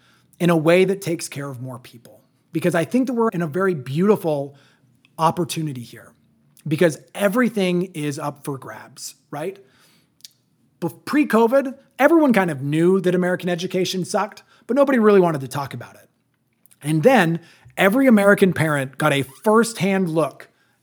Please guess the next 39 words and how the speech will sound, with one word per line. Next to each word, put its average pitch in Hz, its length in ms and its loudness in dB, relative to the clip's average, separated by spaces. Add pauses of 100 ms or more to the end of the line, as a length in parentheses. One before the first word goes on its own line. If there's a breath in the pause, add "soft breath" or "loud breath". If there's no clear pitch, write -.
at 156 200 -8
the 151 80 -8
state 165 380 -4
of 151 80 -8
American 143 400 -6
education. 131 640 -12 (280 soft breath)
And 156 300 -6
now 151 580 -6 (380 soft breath)
people 233 300 0
are 160 140 2
more 180 400 2
willing 202 320 0
to - 140 -10
innovate 185 500 -4 (140)
and 143 180 -8
do 151 140 -4
something 143 400 -8
different 156 480 -4
in 156 80 -8
American 156 340 -6
education 165 680 -4 (320 soft breath)
than 143 140 -10
ever 143 260 -8
before. 120 520 -16 (220)
And 156 100 -6
I 156 100 -2
think 185 120 0
that's 202 180 0
true 185 380 6
across 160 480 -4 (240)
all 185 380 2
different 165 320 0
parts 139 340 -8
of 131 160 -12
American 127 440 -10
society, 139 540 -10 (240 soft breath)
in 147 140 -10
the 147 120 -4
economy, 151 640 -2